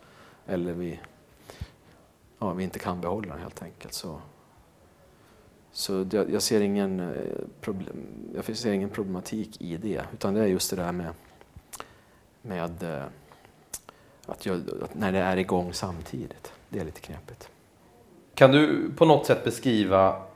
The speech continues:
Speaker 2: de begränsade resurserna Gävle har jämfört med, säg,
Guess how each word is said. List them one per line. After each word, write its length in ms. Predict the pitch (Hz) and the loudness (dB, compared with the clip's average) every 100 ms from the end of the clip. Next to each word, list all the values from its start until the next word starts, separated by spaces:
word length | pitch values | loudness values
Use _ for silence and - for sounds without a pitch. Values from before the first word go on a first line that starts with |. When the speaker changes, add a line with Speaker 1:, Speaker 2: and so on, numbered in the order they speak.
| - | -12
Speaker 2:
de 340 | - 107 98 90 | 2 4 4 0
begränsade 760 | 110 104 107 90 87 - 110 104 | 0 2 4 4 2 0 0 2
resurserna 640 | 101 - 90 - 113 123 | 0 0 -2 -2 -2 2
Gävle 360 | 123 90 80 85 | 4 4 4 4
har 240 | 80 82 | 4 4
jämfört 400 | 87 87 - 87 | 4 2 0 -2
med, 240 | 87 82 82 | 0 0 0
säg, 360 | 87 80 80 | -2 -2 -6